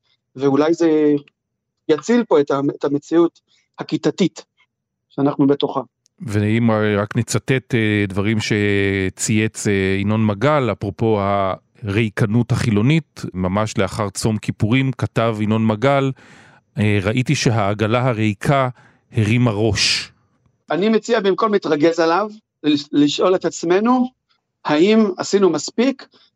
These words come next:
Speaker 1: כדי שהוא עצמו יבין שמה שהוא אומר זה דבר הבל,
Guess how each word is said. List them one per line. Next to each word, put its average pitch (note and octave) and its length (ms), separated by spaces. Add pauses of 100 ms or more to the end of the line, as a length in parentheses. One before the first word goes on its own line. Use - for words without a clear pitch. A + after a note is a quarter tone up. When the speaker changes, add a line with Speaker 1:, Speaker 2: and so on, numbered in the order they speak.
(120)
Speaker 1:
כדי D#3+ 280
שהוא E3+ 460
עצמו G3 360
יבין F3 260
שמה D#3+ 360
שהוא E3 180
אומר D#3+ 200
זה C#3+ 120
דבר C#3 260 (160)
הבל, G#3 300